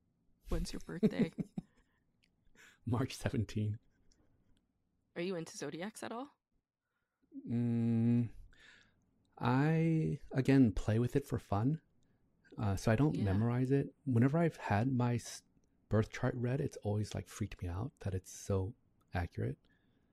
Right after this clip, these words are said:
Speaker 1: Yeah.
Speaker 2: And then, um, and then the way that I use it scientifically or th-, like, as a clinical tool is that it
Speaker 1: Mm.
Speaker 2: reminds me that we're all different, that we're all m-,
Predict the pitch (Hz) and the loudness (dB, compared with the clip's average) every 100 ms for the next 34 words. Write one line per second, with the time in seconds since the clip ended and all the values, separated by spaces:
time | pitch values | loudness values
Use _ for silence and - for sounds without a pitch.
0 | _ _ _ - 156 156 156 - - - | _ _ _ -12 -10 -10 -10 -14 -18 -20
1 | - 110 104 107 107 104 107 113 104 98 | -4 0 2 2 2 2 2 0 0 0
2 | 98 98 98 - - - - _ _ _ | 0 0 -4 -8 -18 -20 -20 _ _ _
3 | _ _ _ _ _ _ - 123 120 120 | _ _ _ _ _ _ -4 4 6 8
4 | 123 - - 214 123 127 151 151 135 120 | 4 0 -8 0 4 6 6 6 4 4
5 | 113 113 113 - - 107 - - 127 131 | 4 4 2 -2 0 0 0 -2 0 2
6 | 107 101 - - 98 _ - 104 98 92 | 0 0 -6 -6 -6 _ -8 -4 -2 -2
7 | - - 101 - 131 - 131 151 113 101 | -4 -2 -2 0 -4 0 0 0 -2 -2
8 | 98 98 _ - 120 120 120 131 147 147 | -4 -4 _ -4 2 6 6 4 0 0
9 | 131 107 113 - _ _ _ _ _ _ | 0 0 -4 -12 _ _ _ _ _ _
10 | _ _ - 113 110 110 - 85 - 87 | _ _ -2 0 2 0 -2 -6 -4 -10
11 | 92 - 101 104 104 98 98 | -8 -6 -2 2 2 2 -2